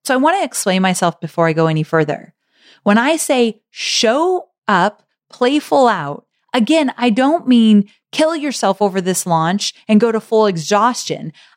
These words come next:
I mean, make sure you're doing the strategies that will get you the conversions you're looking for. You know the difference of hiding or being too scared to put yourself out there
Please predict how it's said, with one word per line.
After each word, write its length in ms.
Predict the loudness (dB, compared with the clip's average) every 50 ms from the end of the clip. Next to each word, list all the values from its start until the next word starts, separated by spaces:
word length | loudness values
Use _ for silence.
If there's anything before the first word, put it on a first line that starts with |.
| _ -6
I 260 | -2 -2 0 0 0
mean, 440 | 2 2 2 2 2 0 -2 -4 -4 _ _ _ _
make 320 | 2 2 4 4 2 0
sure 200 | -4 -4 -2 0
you're 260 | 0 2 2 2 2 2
doing 640 | 0 0 2 2 2 4 4 4 6 4 4 2 _
the 100 | -2 -2
strategies 1000 | 0 0 -4 -2 -2 -2 0 0 -2 -2 -4 -4 -2 -2 0 0 0 -2 -4 -10 _ _ _ _ _ -4
that 500 | -2 0 0 0 2 0 -2 -2 _ _ _ _ _
will 320 | 0 0 0 0 _ _ _ _ _ -2
get 240 | -2 -2 -2 -2 -4
you 280 | -2 -2 0 -2 -2 _
the 80 | -8 -8
conversions 760 | _ -2 -2 0 2 2 2 2 2 2 0 0 -2 -2 -2
you're 200 | 0 2 2 2
looking 440 | 2 2 0 0 0 0 0 0
for. 460 | 0 0 -2 -2 -2 -2 -8 -14 -16 _ _ _ _ _ _ _ _ _ _ _ _ _ _
You 400 | 2 4 4 4 4 2 -2 0
know 220 | 0 2 2 2 0
the 140 | 0 -4
difference 680 | -2 0 -2 -2 -2 -4 -6 -6 -4 -6 -8 -10 -12 -4
of 180 | -4 -4 -4
hiding 960 | -4 -12 -10 -6 -2 -2 0 2 0 0 0 0 0 0 0 2 2 2 0 _ _ _ _ _ _ _ _ _ _ _ _
or 140 | 0 0
being 260 | 2 4 4 4 4 2
too 240 | 0 2 2 2
scared 380 | 2 2 0 -2 0 0 0 -2
to 80 | -4 -8
put 200 | _ -4 -4 0
yourself 380 | 0 0 0 0 -2 -4 -4 -6 -4
out 300 | -2 0 0 0 -2 _
there 360 | -6 -4 -4 -4 -6 -8 -10